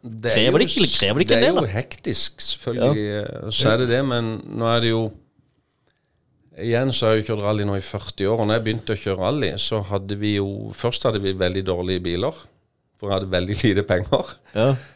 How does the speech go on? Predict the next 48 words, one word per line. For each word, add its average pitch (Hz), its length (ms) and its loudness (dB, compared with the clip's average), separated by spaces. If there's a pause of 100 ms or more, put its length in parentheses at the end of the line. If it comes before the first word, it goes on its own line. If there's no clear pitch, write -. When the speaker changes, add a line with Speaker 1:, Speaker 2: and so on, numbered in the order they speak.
(160)
Speaker 1:
Ehm, 101 1000 -2 (580)
og 95 120 0
da 101 120 6 (340)
hadde 107 240 0
Speaker 2:
Det 110 40 6
er 107 120 4
Speaker 1:
vi 131 80 2
Speaker 2:
en - 80 0
sånn 92 180 -4
Ford 95 260 0
Sierra 95 400 0
som 92 120 -4
er 92 100 -2
ute - 140 -6
og 98 180 -6
Speaker 1:
Ja, 117 140 2 (120)
ikke 110 260 -2
det 127 180 4
engang. 73 260 -2
Speaker 2:
Nei. 110 160 2 (200)
Speaker 1:
Det 104 220 -4
var 107 140 0
før 143 320 2
Sierra-tida. 117 720 0
Speaker 2:
Ja, 101 220 0 (240)
ja. 110 180 -8 (120)
Speaker 1:
Eh, 104 560 -2
og - 180 -4
da 113 100 4
hadde 113 240 2
vi 113 140 0
ikke 110 260 -2
det 107 120 2
vi 107 120 0
kaller 101 260 2
for 98 100 0
noter, 92 380 -2
altså - 260 -2
det 104 100 -6
vil 101 100 -2
si - 120 -2
vi 101 140 2
hadde, 101 280 0
hadde 101 200 -8
ingen 101 240 0
beskrivelse 95 800 0
av 80 80 -2
veien. 156 320 -2